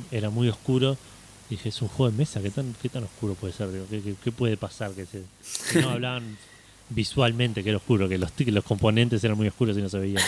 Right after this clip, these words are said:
Speaker 1: bien.
Speaker 2: <laughs>
Speaker 1: Eh, así que dijeron que van a tratar de arreglar eso en este juego de mesa que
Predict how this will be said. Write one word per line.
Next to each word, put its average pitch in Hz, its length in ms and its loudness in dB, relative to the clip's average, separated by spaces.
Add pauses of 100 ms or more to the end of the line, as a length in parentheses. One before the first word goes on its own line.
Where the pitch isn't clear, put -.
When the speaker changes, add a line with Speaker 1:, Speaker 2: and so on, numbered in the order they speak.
Speaker 1:
bien. 95 460 -2
Speaker 2:
<laughs> - 380 0
Speaker 1:
Eh, 95 160 0 (1500)
así 110 240 -6
que 110 280 4
dijeron 113 300 0
que 117 80 0
van 117 120 0
a 113 60 -4
tratar 113 260 -2
de 120 60 0
arreglar 120 380 0
eso 127 360 2
en 110 140 -4
este 101 180 -2
juego 110 160 2
de 110 40 2
mesa 117 240 0
que 113 360 0